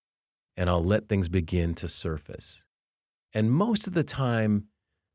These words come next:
they're fears. Most of the time, they're some kind of anxiety that I'm carrying, some worry that I've got going on.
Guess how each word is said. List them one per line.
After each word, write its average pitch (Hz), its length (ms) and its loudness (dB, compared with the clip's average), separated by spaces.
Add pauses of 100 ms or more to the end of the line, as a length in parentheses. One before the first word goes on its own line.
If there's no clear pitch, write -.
(140)
they're 101 220 4
fears. 78 680 -2 (460)
Most 139 280 2
of 139 60 -4
the 131 100 2
time, 104 440 2
they're 85 360 2 (380)
some 120 300 0
kind 107 220 0
of 90 140 -2
anxiety 80 840 -2 (220)
that 82 140 -2
I'm 76 120 -2
carrying, 73 420 -4
some 98 380 0 (400)
worry 92 560 2 (220)
that 82 180 0
I've 80 140 -2
got 85 260 -2
going 78 300 -4
on. 73 260 -10